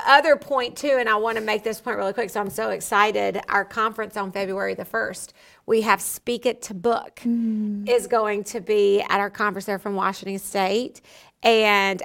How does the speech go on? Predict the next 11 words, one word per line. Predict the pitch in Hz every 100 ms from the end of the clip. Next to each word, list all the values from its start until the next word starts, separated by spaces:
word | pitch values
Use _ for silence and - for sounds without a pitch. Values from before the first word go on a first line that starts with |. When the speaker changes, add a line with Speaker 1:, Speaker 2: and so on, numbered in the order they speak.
| -
Speaker 1:
I | 330
just | 480 -
believe | 330 277 285 285 233
that | 254 233 220 214 - - _ -
everybody | 240 247 277 254 247 240
has | 240 233
a |
story. | 220 - 220 233 269 269 -
Speaker 2:
Yeah. | 240 220 208 196 190 185 180 - _ _ _ _ -
Speaker 1:
I | 233
mean, | 269 262